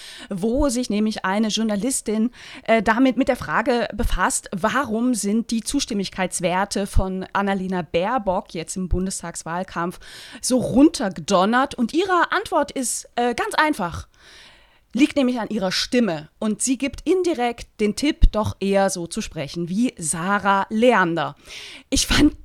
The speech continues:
diesen Artikel so ärgerlich und ehrlich gesagt auch so lächerlich,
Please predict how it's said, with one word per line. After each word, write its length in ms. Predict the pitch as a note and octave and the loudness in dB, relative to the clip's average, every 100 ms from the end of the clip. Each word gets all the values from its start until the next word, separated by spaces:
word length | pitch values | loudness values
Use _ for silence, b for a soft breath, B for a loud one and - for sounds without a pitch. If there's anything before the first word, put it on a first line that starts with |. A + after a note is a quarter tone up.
| - | 2
diesen 220 | C4+ C4 | 2 4
Artikel 380 | G#3+ - A#3 A#3 | -2 -4 -2 -2
so 220 | F#3 B3 | 0 -2
ärgerlich 600 | - G#3 C4+ B3 A#3+ - | -2 -2 0 0 -2 -4
und 160 | A3 - | -6 -4
ehrlich 220 | G#3 B3+ | -4 -4
gesagt 400 | G#3 G#3 G#3+ - | -4 -4 -4 -6
auch 180 | F#3 - | -8 -6
so 600 | - - G#3 A3+ A#3+ A#3 | -4 -2 0 0 -2 -4
lächerlich, 960 | D#3 C#3+ D#3 C4 C#4 E3+ E3 B3+ - | -10 -10 -8 -4 -2 -2 -2 -4 -8